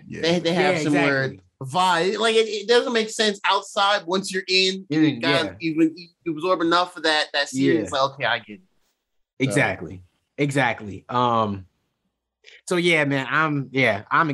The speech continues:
Speaker 3: I, I am excited. I am excited.
Speaker 1: Love the way they ended it, man. That was, that trailer.
Speaker 2: Yeah, it was really
Speaker 3: Oh, yeah, yeah, yeah.
Speaker 2: I have it up on the side here. I just, to, to, to, to
Speaker 1: The
Speaker 2: look at it
Speaker 1: explosion.
Speaker 2: again.
Speaker 1: Yeah, I had it. Yeah.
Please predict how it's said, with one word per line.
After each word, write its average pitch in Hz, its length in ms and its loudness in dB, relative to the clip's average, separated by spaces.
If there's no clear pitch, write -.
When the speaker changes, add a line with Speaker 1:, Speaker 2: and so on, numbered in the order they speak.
Speaker 3:
I, 165 200 0
I 170 120 2
am 147 100 -2
excited. 101 400 -4
I 131 100 0
am 127 80 -2
excited. 95 400 -4
Speaker 1:
Love 95 220 -2
the 90 80 -2
way 80 100 0
they 80 140 0
ended 85 180 0
it, 76 160 -6
man. 71 180 -6
That 73 140 -6
was, - 180 -8
that - 260 -8
trailer. 73 340 -4
Speaker 2:
Yeah, 104 260 2
it 101 40 4
was 101 140 -2
really 101 220 -4
Speaker 3:
Oh, 127 120 2
yeah, 120 140 2
yeah, 110 100 2
yeah. 95 60 -10
Speaker 2:
I 143 120 -2
have 208 80 0
it 170 80 0
up 147 100 0
on 139 100 -2
the 131 80 -4
side 135 320 0
here. 127 400 0
I 113 60 -2
just, 131 360 0
to, 123 80 2
to, 120 220 0
to, 110 100 -6
to - 160 -8
Speaker 1:
The 120 40 2
Speaker 2:
look 143 240 2
at 117 220 4
it - 0 -
Speaker 1:
explosion. - 0 -
Speaker 2:
again. 110 480 0
Speaker 1:
Yeah, 101 280 2
I 87 40 2
had 92 180 0
it. 87 180 -4
Yeah. 87 220 0